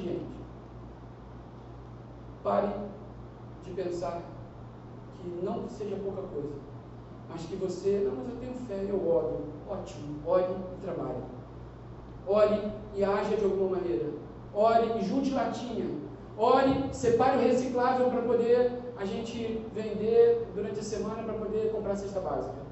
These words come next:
Ore, mas ajude alguém. Ore, discipule alguém. Ore, mas faça alguma coisa significativa e relevante pra Deus. Ore e deixe Deus olhar lá dos céus e falar assim: "Beleza,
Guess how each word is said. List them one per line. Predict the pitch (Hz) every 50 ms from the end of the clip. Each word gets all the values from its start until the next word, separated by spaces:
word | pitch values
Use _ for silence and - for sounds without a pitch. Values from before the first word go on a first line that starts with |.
| - - - - - - 185
Ore, | 196 226 240 254 262 277 269 285 277 - - - - - - - 226
mas | 226 233 240 240
ajude | 226 226 262 269 - 262
alguém. | 247 240 233 226 226 220 220 202 202 - - - - - - - - - -
Ore, | - 226 247 262 262 262 262 269 277 277 269 - - -
discipule | 262 262 - - 269 285 - 277 285 285 269
alguém. | 254 247 226 233 233 226 220 190 - - - - - - -
Ore, | 240 254 269 277 285 285 285 285 285 - - -
mas | 262 262 - -
faça | 294 285 - - 277
alguma | 269 277 269 262 269
coisa | 269 262 262 262
significativa | - - 254 - 262 262 - - - 254 262 - - 269 262 254
e | 226 226 247
relevante | 254 240 226 233 240 254 254 254
pra | - 226 226
Deus. | 226 233 240 226 220 226 226 - - - - - - - - - - - -
Ore | - 254 262 277 277 285 285 294 294 294 294 - -
e | 277 262 254 269
deixe | 277 311 320 294 294 269
Deus | 254 269 285 294 285
olhar | 277 269 262 269 269 269
lá | 277 302 -
dos | - 294 294
céus | 294 294 294 294 285 285
e | 277
falar | 277 269 262 254
assim: | 254 254 269 277
"Beleza, | 269 262 285 285 269 247 - 277 294 294 277 - 277 269 - 196 190 185 -